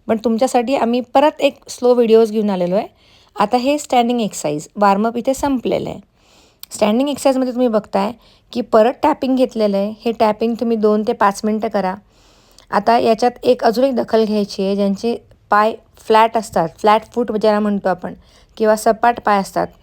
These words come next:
त्यांनी टॅपिंग करताना एक, अ, शूजमधला सोल येतो,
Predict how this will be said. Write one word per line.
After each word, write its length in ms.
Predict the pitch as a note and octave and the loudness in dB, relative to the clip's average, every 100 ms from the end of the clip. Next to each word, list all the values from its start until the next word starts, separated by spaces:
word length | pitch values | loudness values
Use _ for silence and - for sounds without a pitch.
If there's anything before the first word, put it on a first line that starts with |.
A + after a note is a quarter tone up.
| _ _ _ _ _ _ _ _ _ _ _ _ - | _ _ _ _ _ _ _ _ _ _ _ _ -2
त्यांनी 260 | G#3+ A#3+ - | 0 0 2
टॅपिंग 360 | G#3+ F#3 A#3 B3 | 2 2 -2 0
करताना 600 | A#3+ - A#3+ A#3 B3+ G4+ _ _ _ _ - | -2 0 0 0 -2 -6 _ _ _ _ -4
एक, 280 | A3+ - | -4 0
अ, 220 | A#3 A3 A3+ - | 2 2 0 -4
शूजमधला 600 | - A#3+ A#3+ A#3+ A3 A#3+ | -8 -4 -2 -2 0 0
सोल 300 | - C#4+ A3+ | 2 2 2
येतो, 280 | G#3 D#3+ | 0 -4